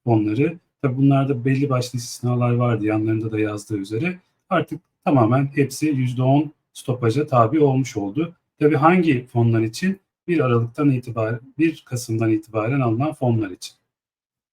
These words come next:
Peki, e, "Stopaj ödemeden yatırım yapmak istiyorum." diyenler varsa hangi fonlara yatırım yapabilir?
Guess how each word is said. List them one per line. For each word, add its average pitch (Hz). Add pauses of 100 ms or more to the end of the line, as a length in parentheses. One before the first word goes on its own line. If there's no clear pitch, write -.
(640)
Peki, 220
e, 160
"Stopaj 190
ödemeden 185
yatırım 156
yapmak 139
istiyorum." 135
diyenler 135
varsa 143 (140)
hangi 160
fonlara 117
yatırım 107
yapabilir? 107